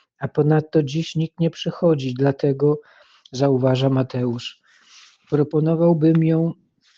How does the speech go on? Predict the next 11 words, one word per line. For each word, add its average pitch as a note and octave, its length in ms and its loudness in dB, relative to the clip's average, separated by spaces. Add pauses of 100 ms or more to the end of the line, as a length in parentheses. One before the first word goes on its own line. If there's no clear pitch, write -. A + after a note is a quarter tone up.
(440)
przyprowa-, D#3+ 580 0
przy-, - 400 0 (580)
przyjąć E3 680 2
ją D#3+ 180 2
na D3 200 0
dziś D3 420 -4
i E3 100 -2
porozmawiać D3+ 920 0 (100)
o D#3+ 100 2
niej D#3 240 -2
jutro E3 480 2